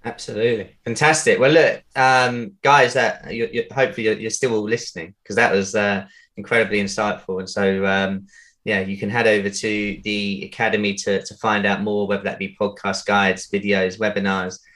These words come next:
uh, but also remember, as Josh mentioned in the bio, you can find a link to this survey, uh, and hopefully you have all followed along page by page. Some really, really interesting graphics there and charts that I would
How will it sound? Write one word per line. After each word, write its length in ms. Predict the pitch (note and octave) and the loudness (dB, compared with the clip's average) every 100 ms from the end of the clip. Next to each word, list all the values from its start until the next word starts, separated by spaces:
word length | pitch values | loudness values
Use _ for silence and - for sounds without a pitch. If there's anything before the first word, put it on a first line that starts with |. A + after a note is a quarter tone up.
| - _ | -20 _
uh, 120 | G2 | -6
but 140 | G2 G#2+ | 2 4
also 320 | G#2+ - G#2 | 4 2 2
remember, 340 | G2+ G2+ G2 | 2 0 0
as 100 | G2 | -2
Josh 260 | - G#2 - | 0 -2 -2
mentioned 400 | G#2 G2 G2 G2 | -6 -6 -8 -8
in 260 | G#2+ G#2 G2 | -4 -4 -2
the 360 | G2+ G2 - - | -2 -2 -4 0
bio, 480 | A2+ G#2+ G2 E2+ - | 2 4 2 0 -6
you 180 | - F#2 | -12 -14
can 340 | - F#2 F2+ - | -6 -4 -4 -8
find 360 | - F#2 F#2 F2+ | -4 -2 -2 -6
a 80 | |
link 500 | F#2 F2+ G2+ F#2+ - - | -6 0 0 0 -10 -8
to 260 | - G2+ | -4 -2
this 240 | F#2 - - | -2 -4 0
survey, 560 | G#2 G2 G2 F2+ F2 _ - _ - | 2 2 0 -4 -4 _ -20 _ -10
uh, 40 | |
and 260 | G2 G2 F#2+ | -8 -6 -4
hopefully 380 | F#2+ F#2 - F2+ | -4 -4 -6 -8
you 100 | F2 | -8
have 140 | F2 | -8
all 160 | F#2 F2+ | -8 -6
followed 320 | G2 F#2 F2 | -4 -2 -2
along 380 | F#2 F#2+ F#2 E2+ | -2 -2 -2 -6
page 380 | - G2 F#2+ - | 0 0 0 -2
by 100 | F#2 | -2
page. 400 | - F#2+ - - | 0 0 -2 -6
Some 160 | G2 | -6
really, 500 | G#2+ B2+ C3+ A#2 F#2+ | 0 4 6 6 4
really 320 | G2+ G2+ F#2+ | 2 2 2
interesting 400 | F#2+ F#2 - F2+ | -4 -6 -10 -10
graphics 440 | E2+ G2 F#2+ F#2 - | 0 0 0 -8 -2
there 200 | F#2 F2+ | -2 -2
and 120 | F2 | -4
charts 420 | - F#2 F2 - | -4 -2 -2 -6
that 120 | E2 | -8
I 20 | F2+ | -4
would 200 | F2+ | -6